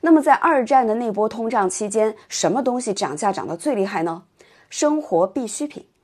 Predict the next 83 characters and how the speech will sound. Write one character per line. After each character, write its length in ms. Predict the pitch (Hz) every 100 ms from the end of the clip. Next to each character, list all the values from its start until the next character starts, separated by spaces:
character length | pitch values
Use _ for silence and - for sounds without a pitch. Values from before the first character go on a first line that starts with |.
| _ -
一 120 | 339
九 160 | 339 220
四 160 | 220 302
六 120 | 269
年 160 | 233
到 120 | 233 240
一 40 |
九 120 | 220
四 160 | - 226
八 120 | 226
年， 140 | 220 202
美 120 | 165
国 100 | 175
的 80 | 233
食 180 | -
物 140 | 185 262
价 160 | 233
格 100 | 180
大 160 | 180 196
涨 160 | 180 147
了 60 |
超 160 | 165 190
过 80 | 185
百 80 |
分 80 | -
之 80 | 180
五 160 | 190 139
十， 260 | - 135 - -
衣 140 | 269
物 140 | 320 302
和 100 | 240
家 140 | 214 302
居 100 | 285
的 80 | 247
价 160 | 214
格 120 | 196 180
大 120 | 196
涨 140 | 147
了 80 | 160
超 140 | 185
过 100 | 233
百 80 | 185
分 100 | 165
之 60 | 190
三 220 | 269 294
十， 200 | - - - - -
能 240 | 226 302
源 160 | 359 233
也 80 | 226
涨 160 | 196
了 60 | -
百 120 | -
分 100 | -
之 80 | 165
二 200 | 233 190
十 160 | -
多。 200 | - - - - - -
那 100 | 359
为 180 | 392 427
什 100 | 370
么 80 | 175
战 220 | 175 233
争 120 | 214
的 80 | 208
时 120 | 196
候 40 | 175
会 160 | 175
出 160 | 196 220
现 160 | 208 180
通 260 | - 226 247
胀 240 | 254 214
呢？ 160 | 180 190 _ _ - -
理 240 | - 214 190
论 260 | 247 330
上 200 | 240 208
会 160 | 190 220
有 100 | 160
多 180 | 160 226
方 160 | 226
面 160 | 214 208
的 60 | 139
原 260 | 143 147
因， 220 | 165 170